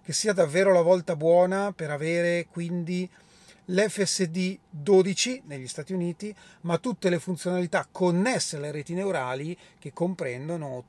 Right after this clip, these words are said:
tutto il resto, quindi un enorme miglioramento della Vision e quindi anche Summon, Autopark e un miglioramento generale, eh, di tutte le altre funzioni dipendenti dalle telecamere, vedasi,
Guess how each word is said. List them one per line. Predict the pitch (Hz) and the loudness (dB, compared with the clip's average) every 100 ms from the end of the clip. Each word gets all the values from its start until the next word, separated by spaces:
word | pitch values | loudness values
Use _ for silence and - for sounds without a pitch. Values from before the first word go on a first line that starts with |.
| - | -14
tutto | 180 - 143 | -14 -10 -10
il | |
resto, | 123 151 147 - 131 - | -6 -8 -10 -14 -16 -16
quindi | 147 143 143 160 160 - _ | -12 -10 -8 -6 -8 -10 _
un | 330 202 185 175 156 151 - | -4 -2 0 0 -2 -4 -6
enorme | 160 185 180 175 185 | 2 4 6 4 0
miglioramento | 185 147 160 170 147 135 120 165 | -2 -2 -2 -2 -6 -10 -10 -10
della | 139 131 135 143 | -6 -8 -4 -4
Vision | 127 127 117 123 123 | -6 -10 -12 -12 -10
e | 120 | -12
quindi | 123 131 135 | -12 -10 -6
anche | 120 120 - 131 - - - | -6 -8 -14 -14 -16 -20 -18
Summon, | - - 147 135 139 147 151 151 147 139 | -8 -4 -4 -6 -6 -6 -6 -6 -10 -12
Autopark | - 143 135 143 147 123 123 - - | -6 -6 -6 -6 -4 -4 -6 -10 -6
e | 170 180 | -6 -6
un | 151 | -6
miglioramento | 147 160 151 143 120 139 | -4 -2 -2 -6 -10 -10
generale, | 120 135 135 143 135 120 120 127 131 - - - _ | -8 -8 -6 -6 -6 -8 -8 -8 -10 -14 -20 -20 _
eh, | - 127 | -14 -10
di | 151 | -10
tutte | 151 139 160 | -10 -4 -2
le | 143 | 0
altre | 123 131 | -2 -8
funzioni | 120 156 156 170 | -10 -8 -4 -4
dipendenti | 135 139 165 156 131 123 | -6 -8 -8 -8 -10 -6
dalle | 143 127 | -6 -6
telecamere, | 123 123 151 123 120 123 120 | -8 -10 -6 -6 -8 -14 -12
vedasi, | 123 123 139 - - 156 147 | -10 -8 -6 -6 -6 -8 -10